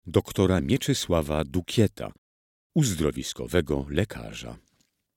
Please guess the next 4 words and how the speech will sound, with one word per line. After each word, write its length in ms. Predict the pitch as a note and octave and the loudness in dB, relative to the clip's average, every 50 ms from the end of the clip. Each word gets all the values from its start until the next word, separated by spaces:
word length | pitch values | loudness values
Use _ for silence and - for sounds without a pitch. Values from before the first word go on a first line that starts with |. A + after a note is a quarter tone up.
| _ _ _ _ _ _ _ | _ _ _ _ _ _ _
Proszę 320 | - F3 C#3+ - - F#2 | 2 2 2 2 0 -2
teraz 680 | - - F#2+ E2+ D#2+ D2 D2 - - - - - - _ _ _ _ _ _ _ _ _ _ _ _ | 2 2 4 4 4 0 -2 -4 -6 -8 -10 -12 -14 _ _ _ _ _ _ _ _ _ _ _ _
odwrócić 760 | - A2 - - D2 - C2+ C#2 C2+ - - - F#2 F2+ - | 0 0 0 0 -6 -6 -8 -8 -8 -8 -6 -6 -6 -4 -4
się 300 | - - - F3 F3 F3+ | -4 -2 0 2 0 0